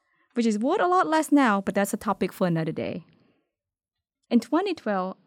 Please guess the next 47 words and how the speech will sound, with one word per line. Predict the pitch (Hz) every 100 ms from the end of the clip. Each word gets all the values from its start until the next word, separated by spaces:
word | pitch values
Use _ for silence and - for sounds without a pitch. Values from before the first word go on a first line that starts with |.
| _ -
I | 220
didn't | 381 339
believe | 247 247 220
that | 196
China | - 190 185
would | 180 180
overtake | 175 185 180 202 170
the | 180
United | 165 156
States | - 165 -
for | 170
the | 156
same | - 185 262
reason | 294 285 233 208
I | 160
still | - 175
don't | 175 185
believe | 190 208
China | - 214 190 180
will | 175 160
overtake | 165 170 - 170
the | 165
United | 165 160 156
States | - 160 139 151
now. | 147 147 - _ _ _ _ _ - - -
Not | 190
in | 226
ten | 226 233 214
years, | 175 165 165 - _ -
not | 196
in | 202
twenty | - 202 196
years, | 165 160 160 - _ _ _
not | 185 208 240
for | - 294
as | 285
long | 254 247 247
as | -
China | - 196 185
and | 175 180
United | 175 180 247
States | - 190 180
maintain | 185 190 214 196 185
their | 175
respective | 165 - 165 165 160
economic | - 170 156 151 -
models. | 147 - - -